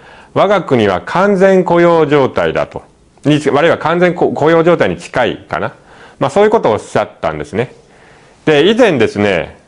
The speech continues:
この番組で、そのデフレギャップ、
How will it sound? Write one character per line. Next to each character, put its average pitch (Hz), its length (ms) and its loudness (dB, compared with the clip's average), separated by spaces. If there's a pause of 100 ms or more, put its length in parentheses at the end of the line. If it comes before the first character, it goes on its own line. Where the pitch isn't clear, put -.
(100)
こ 135 140 -2
の 151 140 0
番 151 260 0
組 143 260 2
で、 113 460 0 (500)
そ - 120 -4
の 98 120 0
デ 139 140 2
フ 214 140 -2
レ 233 160 4
ギ 196 80 2
ャ 180 60 2
ッ - 40 -8
プ、 - 400 -6